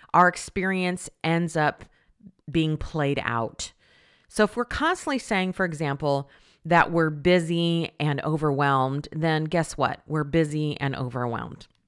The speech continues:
If instead we choose to say something like,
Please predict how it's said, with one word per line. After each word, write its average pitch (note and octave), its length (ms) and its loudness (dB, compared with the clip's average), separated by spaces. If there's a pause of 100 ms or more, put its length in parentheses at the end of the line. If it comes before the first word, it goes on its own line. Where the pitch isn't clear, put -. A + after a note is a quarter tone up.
(680)
If G3+ 160 2
instead A3+ 520 2
we G#3 100 0
choose F3+ 380 -2
to E3+ 80 -8
say D3 440 -2 (280)
something D3+ 540 -2
like, C#3 580 -2